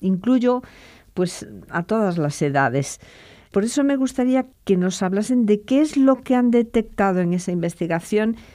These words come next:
y cómo afrontan los más jóvenes estos mensajes que antes también nos decía Alberto, que muchas veces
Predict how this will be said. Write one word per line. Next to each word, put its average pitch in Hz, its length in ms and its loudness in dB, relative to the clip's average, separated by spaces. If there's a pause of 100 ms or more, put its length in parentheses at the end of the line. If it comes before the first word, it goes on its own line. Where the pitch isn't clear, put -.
(120)
y 190 100 0
cómo 320 440 0
afrontan 190 680 0
los 151 180 -4
más 175 220 -2
jóvenes 214 640 0
estos 190 360 -4
mensajes 226 640 -4
que - 100 -6
antes 185 300 -4
también 170 260 -2
nos 196 160 -2
decía 190 520 -2 (420)
Alberto, 202 480 0
que 226 160 -2
muchas 208 320 0
veces 294 340 -2